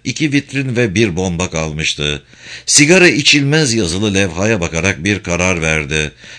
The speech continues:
Yan kapıyı açıp umduğu şeyin orada olduğunu gördü. Son bombayı da attı. Saatine baktı, ateşe çantasını alarak çıktı, Daimler'e yaklaştı. Orada ter içinde kalmış Pak Fei'nin bağlı adamlardan özür dilemekte olduğunu gördü.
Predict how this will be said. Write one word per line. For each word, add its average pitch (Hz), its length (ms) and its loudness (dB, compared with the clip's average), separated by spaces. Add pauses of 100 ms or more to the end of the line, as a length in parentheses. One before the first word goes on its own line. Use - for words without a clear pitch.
Yan 160 260 4
kapıyı 151 360 2
açıp - 320 0
umduğu 117 420 0
şeyin 82 280 0
orada 120 320 0
olduğunu 95 460 0
gördü. 82 400 -2
Son 120 340 -2
bombayı 101 460 -2
da 80 160 -2
attı. 76 480 -6 (920)
Saatine 151 600 2
baktı, 76 340 -2
ateşe 131 380 0
çantasını 127 520 -2
alarak 107 420 0
çıktı, 92 420 -2
Daimler'e 92 520 0
yaklaştı. 76 840 -4 (440)
Orada 165 400 4
ter 165 160 0
içinde 90 460 0
kalmış 78 500 -2
Pak 127 200 -2
Fei'nin 143 540 0
bağlı 123 340 2
adamlardan 82 600 -2
özür 113 360 -2
dilemekte 120 440 -2
olduğunu 90 480 -2
gördü. 76 520 -4